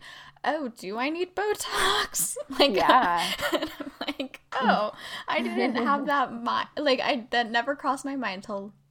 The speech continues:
Speaker 1: this year." <laughs> So.
Speaker 2: Well, yeah, totally. I mean, so what do you, do you guys talk about that, or what's your take on it on, on this podcast? Like, do you
Speaker 1: So, personally, I'm like,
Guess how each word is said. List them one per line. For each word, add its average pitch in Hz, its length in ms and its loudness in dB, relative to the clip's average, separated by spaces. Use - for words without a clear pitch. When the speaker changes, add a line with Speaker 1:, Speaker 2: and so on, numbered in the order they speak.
Speaker 1:
this 208 220 -4
year." 202 360 -4
<laughs> - 40 -18
So. 247 200 2
Speaker 2:
Well, 226 480 6
yeah, 190 400 6
totally. 196 400 0
I - 40 0
mean, 208 160 2
so 233 140 0
what 220 140 2
do 233 60 2
you, 233 160 0
do 202 160 -6
you 196 120 2
guys 196 400 0
talk 180 280 4
about 180 480 4
that, 180 400 4
or 185 80 6
what's 175 200 2
your 190 100 0
take 185 280 -6
on 175 160 2
it 175 100 -2
on, 170 220 -4
on 175 100 -4
this 165 160 -6
podcast? - 800 -6
Like, 185 240 -4
do 196 80 -4
you 175 600 0
Speaker 1:
So, 349 640 2
personally, 453 460 -4
I'm 285 160 0
like, 277 320 -2